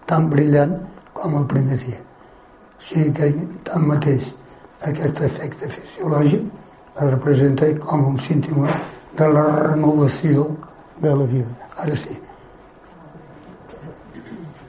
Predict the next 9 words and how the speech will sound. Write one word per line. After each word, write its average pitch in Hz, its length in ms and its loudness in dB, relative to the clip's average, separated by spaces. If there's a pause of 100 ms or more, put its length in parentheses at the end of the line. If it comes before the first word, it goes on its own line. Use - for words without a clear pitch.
(320)
Aquí 165 240 4
tenim 170 320 6
un 156 160 2
quadre 160 320 8
de, 143 300 6 (500)
de 147 80 0
Bartolomé 143 640 4
Martí 147 320 2 (440)
Bermejo, 156 440 2